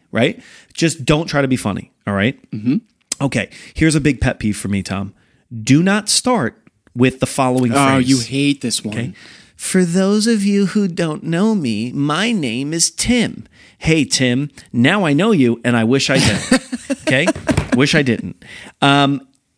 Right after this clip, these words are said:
Speaker 1: don't start with that, all right? It's not engaging. Literally, Tom, we do hundreds of weddings personally
Speaker 2: Yeah,
Speaker 1: a year.
Speaker 2: ninety-five percent of them start
Speaker 1: Yeah,
Speaker 2: with that.
Speaker 1: it's, be original.
Speaker 2: Let's
Speaker 1: Don't
Speaker 2: change
Speaker 1: start
Speaker 2: the
Speaker 1: with that.
Speaker 2: game, people. Let's change the game. Let's give it, give 'em, Mike, hold on.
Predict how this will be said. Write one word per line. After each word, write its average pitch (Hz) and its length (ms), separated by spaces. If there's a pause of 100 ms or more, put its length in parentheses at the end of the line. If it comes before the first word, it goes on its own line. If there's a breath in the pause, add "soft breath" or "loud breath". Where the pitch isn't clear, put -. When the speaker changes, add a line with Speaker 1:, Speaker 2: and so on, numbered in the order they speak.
Speaker 1:
don't 220 280
start 107 220
with 101 120
that, 95 320
all 131 80
right? 131 180
It's 147 180
not 170 220
engaging. 131 760
Literally, 147 840
Tom, 135 460
we 123 100
do 120 220
hundreds 127 600
of 113 220
weddings 117 320
personally 131 240
Speaker 2:
Yeah, 127 220
Speaker 1:
a - 20
year. 117 180
Speaker 2:
ninety-five 135 580
percent 113 320
of 110 60
them 110 140
start 123 120 (100)
Speaker 1:
Yeah, 92 80
Speaker 2:
with - 100
that. 110 160
Speaker 1:
it's, - 160
be 175 160
original. 101 340
Speaker 2:
Let's 359 140
Speaker 1:
Don't 277 80
Speaker 2:
change - 40
Speaker 1:
start 381 180
Speaker 2:
the 240 60
Speaker 1:
with 208 80
that. - 40
Speaker 2:
game, 123 240
people. 123 280
Let's 202 200
change 254 220
the 220 60
game. 127 180
Let's 147 180
give 240 160
it, - 200
give 269 160
'em, - 100
Mike, 170 260 (200)
hold 165 120
on. 107 160